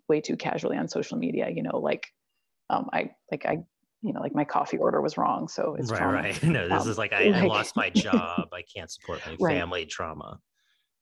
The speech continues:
Speaker 1: Yeah, exactly. Like, all, all these people I know died, and I don't have any way to grieve them, all that kind of real trauma. Um, the people who are, I think, kind of tragically, like, stuck and paralyzed by that, um,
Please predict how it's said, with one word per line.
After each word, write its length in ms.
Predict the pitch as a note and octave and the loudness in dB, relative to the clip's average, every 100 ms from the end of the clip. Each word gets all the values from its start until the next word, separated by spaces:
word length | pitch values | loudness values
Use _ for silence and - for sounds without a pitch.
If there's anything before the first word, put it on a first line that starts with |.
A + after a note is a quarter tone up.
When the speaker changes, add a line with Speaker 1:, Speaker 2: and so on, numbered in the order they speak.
| _ F#3 | _ 2
Speaker 1:
Yeah, 200 | F3+ D#3 | 4 4
exactly. 460 | D3+ D3 - - | 2 0 0 -2
Like, 220 | D3 D3 | 2 2
all, 180 | - - | 2 2
all 100 | - | 2
these 140 | D#3+ D#3 | 0 0
people 260 | E3+ D#3 | -4 -2
I 80 | D3+ | -2
know 180 | D3+ D3 | -2 -2
died, 480 | D3 D3+ D#3 D#3 D#3 | 0 2 2 2 2
and 100 | C#3+ | -2
I 60 | |
don't 180 | - - | -2 -4
have 140 | - - _ - | -6 -12 _ -4
any 140 | E3 | 0
way 100 | D3+ | 2
to 60 | E3 | 0
grieve 360 | F#3 G3 F3+ | 2 2 2
them, 320 | F3 E3+ E3 - | 2 0 0 2
all 240 | F#3+ F#3+ | 2 2
that 240 | E3+ - | 0 -2
kind 200 | - D3+ | -4 -2
of 120 | - - | -2 0
real 180 | E3+ - | 0 0
trauma. 460 | - - - C#3+ - - - _ | 0 -2 -2 -4 -8 -20 -20 _
Um, 500 | D#3+ D3 D3+ - F3+ - _ - | -2 -2 -4 -6 -8 -10 _ 0
the 220 | E3+ D#3 | 4 4
people 340 | - E3+ E3 | 2 0 0
who 100 | D3+ | 2
are, 180 | D3 C#3+ - _ _ _ _ - - - | 2 2 -4 _ _ _ _ -16 -12 -2
I 100 | E3+ | -2
think, 360 | - E3 - - _ _ _ _ _ _ - | 0 -2 -4 -12 _ _ _ _ _ _ -2
kind 160 | E3 | 0
of 60 | D3 | 2
tragically, 480 | E3+ E3+ D#3 - D#3+ | 0 -2 -2 -2 -2
like, 260 | - - - | -2 -6 -12
stuck 300 | - D3+ - | -4 -4 -4
and 120 | C#3+ | -6
paralyzed 520 | - F#3+ F3+ - - - | -2 0 0 -2 -6 -8
by 120 | - | -6
that, 280 | - - - _ _ _ _ | -6 -6 -8 _ _ _ _
um, 260 | D#3 D3 | -6 -6